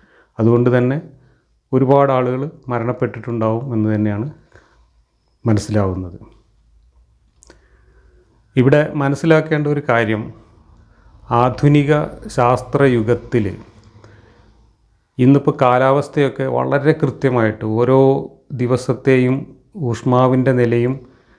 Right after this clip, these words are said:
ഉഷ്ണക്കാറ്റിൻ്റെ നിലയും അതുപോലെ എല്ലാ കാര്യങ്ങളും വളരെ കിറുകൃത്യമായിട്ട്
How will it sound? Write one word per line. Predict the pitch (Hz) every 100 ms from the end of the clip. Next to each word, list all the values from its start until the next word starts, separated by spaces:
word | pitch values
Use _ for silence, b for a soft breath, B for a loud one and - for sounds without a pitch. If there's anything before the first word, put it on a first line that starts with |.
| b b b b -
ഉഷ്ണക്കാറ്റിൻ്റെ | 107 - 110 131 123 123 127
നിലയും | 123 110 117 123 135
അതുപോലെ | 117 120 123 123
എല്ലാ | 123 123 135 151
കാര്യങ്ങളും | 147 135 123 120 120 117
വളരെ | 113 117 123 139
കിറുകൃത്യമായിട്ട് | - 127 131 143 135 - 131 117 113 110